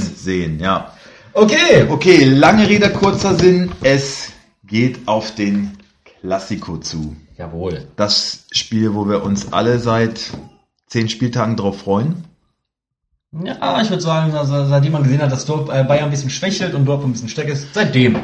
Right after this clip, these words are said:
Speaker 1: Ja, aber ist ja immer ein Klassiker.
Speaker 2: Ja.
Speaker 1: Also es ist, sorgt ja immer für Brisanz, es ist immer ein, äh, hochkarätiges Spiel.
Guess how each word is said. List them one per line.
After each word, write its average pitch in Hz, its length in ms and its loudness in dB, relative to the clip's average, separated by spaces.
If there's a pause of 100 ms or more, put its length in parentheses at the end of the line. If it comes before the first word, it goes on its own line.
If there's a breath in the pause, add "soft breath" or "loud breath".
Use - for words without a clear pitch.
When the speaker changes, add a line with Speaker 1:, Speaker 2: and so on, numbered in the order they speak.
(120)
Speaker 1:
Ja, 85 220 0
aber 98 160 0
ist 110 100 -4
ja 120 80 2
immer 110 160 0
ein 101 80 0
Klassiker. 85 540 -6
Speaker 2:
Ja. 95 180 -2
Speaker 1:
Also 87 140 -6
es 101 160 -6
ist, 110 280 -8 (160)
sorgt 110 300 -4
ja 120 80 0
immer 127 220 0
für 131 160 0
Brisanz, 110 560 2
es 104 60 -8
ist 104 80 -10
immer 110 280 0
ein, 104 160 0
äh, 101 440 0 (300)
hochkarätiges 110 600 -2
Spiel. 113 500 -4